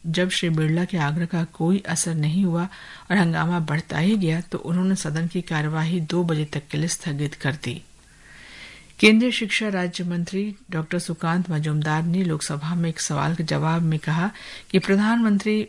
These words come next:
विद्या लक्ष्मी केंद्रीय क्षेत्र की एक नई योजना को पिछले साल नवंबर में शुरू किया गया है।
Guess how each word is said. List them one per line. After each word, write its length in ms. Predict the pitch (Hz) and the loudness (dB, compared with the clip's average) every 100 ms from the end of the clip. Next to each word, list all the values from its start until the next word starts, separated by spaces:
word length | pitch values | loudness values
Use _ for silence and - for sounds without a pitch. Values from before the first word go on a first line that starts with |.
| - | -4
विद्या 360 | 175 160 196 190 | -4 -2 0 0
लक्ष्मी 420 | 165 - 196 196 | 0 -2 0 -2
केंद्रीय 420 | - 160 151 160 | -2 -2 -2 -2
क्षेत्र 360 | - 175 170 - | -2 -4 -4 -4
की 120 | 180 | -2
एक 120 | 165 - | -2 -2
नई 140 | 160 185 | 0 2
योजना 400 | 175 151 156 180 | 2 2 0 0
को 200 | - 185 | 0 -4
पिछले 360 | 175 147 151 | -2 -6 -4
साल 360 | 147 175 156 185 - - - - | -2 0 2 0 -4 -16 -10 0
नवंबर 400 | 170 170 180 196 | 4 6 4 4
में 180 | 190 185 | 2 0
शुरू 260 | - 151 151 | 0 -2 -2
किया 260 | - 165 | -2 -2
गया 240 | 147 143 139 | -2 -2 -2
है। 260 | 160 160 | -4 -8